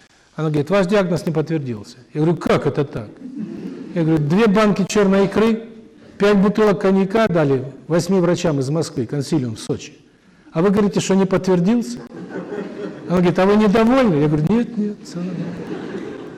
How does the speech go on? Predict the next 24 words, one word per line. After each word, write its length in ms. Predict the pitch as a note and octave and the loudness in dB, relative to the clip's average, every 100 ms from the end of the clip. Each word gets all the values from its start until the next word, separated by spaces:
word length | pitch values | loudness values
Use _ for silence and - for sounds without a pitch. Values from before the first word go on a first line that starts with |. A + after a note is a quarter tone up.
| - - - - - - - | -18 -20 -20 -20 -20 -20 -6
Вот 180 | F3+ G3 | -4 -2
так 180 | B3+ B3 | -2 0
устроен 400 | G#3+ - G3+ F#3+ | -2 2 2 2
человек, 520 | F3 E3+ E3 C#3 A2+ | 2 0 0 -2 -6
понимаете? 360 | - D#3+ E3 - - - - - | -8 -8 -8 -10 -20 -20 -20 -2
То 100 | G3+ | 0
есть, 240 | F3 - | 0 -2
в 340 | - - - - | -10 -14 -14 0
первую 280 | G#3 A#3+ A#3+ | 2 4 4
очередь, 240 | G3 F3+ | 2 2
недовольство. 600 | F#3 F#3 G#3 G3 - C3+ | 2 4 4 4 2 -2
Как 200 | - F#3 | 0 2
же 120 | D3+ | 2
обманули, 480 | D#3 F3 A#3 A3+ C#3 | 2 4 4 4 2
подвели. 600 | B2 E3 G#3 G#3+ C3 - - - - - - | 0 2 4 2 0 -4 -18 -20 -20 -20 -16
А 100 | - | -6
потом 280 | D3+ E3 A#3+ | -4 2 4
доходит, 420 | A3 - G#3 C3 | 4 4 2 2
что 140 | - D3 | -2 -2
обманули-то 500 | D3+ G#3 A3 D#3 D3+ | 0 2 2 0 -2
не 100 | D3+ | -2
так 220 | G3 F3 | -4 -4
уж 140 | C3 | -10
плохо. 360 | - G3 D3 - | -10 -8 -8 -12